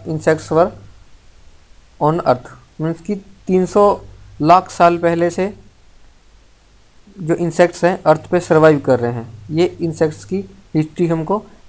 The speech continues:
फॉसिल के रिकॉर्ड से पता चलती है। तो insects are fro-, from an ancient, uh, lineage that include tribolites।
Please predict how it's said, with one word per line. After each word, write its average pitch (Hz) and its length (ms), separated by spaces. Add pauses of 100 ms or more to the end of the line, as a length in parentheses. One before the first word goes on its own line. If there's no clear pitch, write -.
फॉसिल 170 260
के 180 180
रिकॉर्ड 160 320
से 185 220 (260)
पता 139 160
चलती 123 360
है। 113 140 (1040)
तो 208 100
insects 190 480 (560)
are 196 180
fro-, - 640
from 180 280
an 170 160 (120)
ancient, 180 400 (760)
uh, 143 360
lineage 165 760
that 160 180 (600)
include 175 480 (580)
tribolites। 151 480